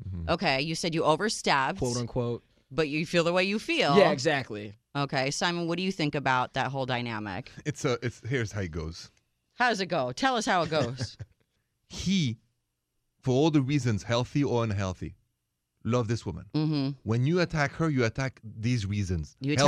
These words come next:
Speaker 1: Healthy
Speaker 2: his
Speaker 1: and unhealthy.
Speaker 2: judgment, too.
Speaker 1: Because it's not her you're talking
Speaker 2: Mm-hmm.
Speaker 1: about.
Speaker 2: Mm-hmm.
Speaker 1: It's a direct attack to him.
Speaker 2: Mm-hmm.
Speaker 3: Right.
Speaker 1: He chose her. If you attack his choice, you attack his picker. You
Speaker 2: Yes.
Speaker 1: attack his,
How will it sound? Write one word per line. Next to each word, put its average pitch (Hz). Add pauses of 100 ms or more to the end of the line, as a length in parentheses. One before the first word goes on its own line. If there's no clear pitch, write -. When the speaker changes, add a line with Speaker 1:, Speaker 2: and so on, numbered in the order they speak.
(120)
Speaker 1:
Healthy 151
Speaker 2:
his 175
Speaker 1:
and 113
unhealthy. 165
Speaker 2:
judgment, 147
too. 185
Speaker 1:
Because 147
it's 147
not 160
her 143
you're 101
talking -
Speaker 2:
Mm-hmm. 107
Speaker 1:
about. 87
Speaker 2:
Mm-hmm. 156
Speaker 1:
It's -
a 127
direct 143
attack 127
to 113
him. 110
Speaker 2:
Mm-hmm. 165
Speaker 3:
Right. 107
Speaker 1:
He 208
chose 139
her. 107 (300)
If 135
you 190
attack 180
his 139
choice, 147
you 127
attack 131
his 123
picker. 104 (180)
You 120
Speaker 2:
Yes. 117
Speaker 1:
attack 127
his, 113